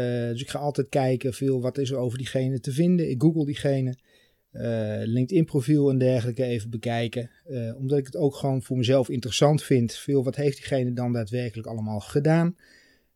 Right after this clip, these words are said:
Ehm, ja, en ook in een gesprek wil je natuurlijk toch enigszins, eh, enigszins voorbereid zijn. Zodat je vragen misschien soms uit onverwachte hoeken kan stellen en kan meepraten met diegene.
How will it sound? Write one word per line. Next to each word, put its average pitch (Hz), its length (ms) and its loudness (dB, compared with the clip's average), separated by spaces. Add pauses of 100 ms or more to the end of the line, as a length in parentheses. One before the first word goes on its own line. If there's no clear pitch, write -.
(100)
Ehm, 113 640 0 (300)
ja, 135 200 -2
en 127 120 -2
ook 127 140 -4
in 143 160 -2
een 110 60 0
gesprek 120 420 -2
wil 123 160 0
je 127 80 2
natuurlijk 127 420 -2
toch - 440 -2 (200)
enigszins, 139 720 -2
eh, 135 220 -2
enigszins 143 380 0
voorbereid 147 640 4
zijn. 135 340 -4 (640)
Zodat 135 400 0
je 127 200 4
vragen 127 600 0
misschien 131 340 -2
soms 127 280 -4
uit 123 120 -4
onverwachte 131 520 -4
hoeken 147 280 -2
kan 123 160 -2
stellen 123 400 -2
en 127 80 -6
kan 123 160 0
meepraten 139 580 2
met 117 140 -4
diegene. 101 440 -10